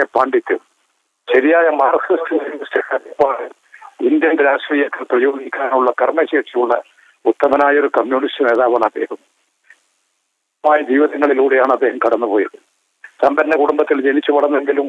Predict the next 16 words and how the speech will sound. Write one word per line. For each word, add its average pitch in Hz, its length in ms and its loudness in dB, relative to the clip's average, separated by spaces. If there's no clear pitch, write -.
ഉന്നത 147 240 0
വിദ്യാഭ്യാസം 147 520 0
നേടിയെങ്കിലും 135 540 0
അദ്ദേഹം 135 380 2
അധ്വാനിക്കുന്ന 160 640 2
വർഗത്തെ 135 480 0
ഉയർത്തിക്കൊണ്ടുവരാൻ, 143 840 0
തൊഴിലാളി 165 340 2
കർഷകാദി 139 580 0
ജനവിഭാഗത്തിന്റെ 139 1040 0
ഉയർച്ചയ്ക്ക് 156 500 0
വേണ്ടി 143 340 0
അവർ 127 140 2
ഉയർത്തിക്കൊണ്ടുവരാൻ 139 840 0
ജീവിതം 135 320 0
അർപ്പിക്കുകയായിരുന്നു. 120 640 -2